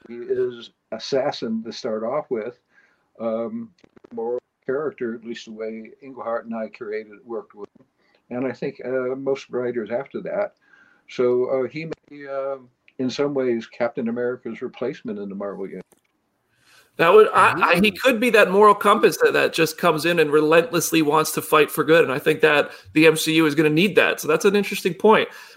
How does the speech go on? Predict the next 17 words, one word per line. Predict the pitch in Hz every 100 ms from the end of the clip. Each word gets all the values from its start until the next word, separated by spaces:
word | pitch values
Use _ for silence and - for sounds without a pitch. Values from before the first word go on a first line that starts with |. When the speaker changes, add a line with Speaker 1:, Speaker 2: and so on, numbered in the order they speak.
| -
Speaker 2:
What | 254
do |
you | 311
think? | - 294 -
What, | 185 240 185
what | 277 285
parts | 240 240 233
of, | 208 175 -
of | 165 175 170 147
the | 160
Shang-Chi | - 170 170 175
character, | 156 175 165 156 147
as, | 131 147 143
as | 151 151
you | 156
pronounce | 156 151 131 -
it, | 151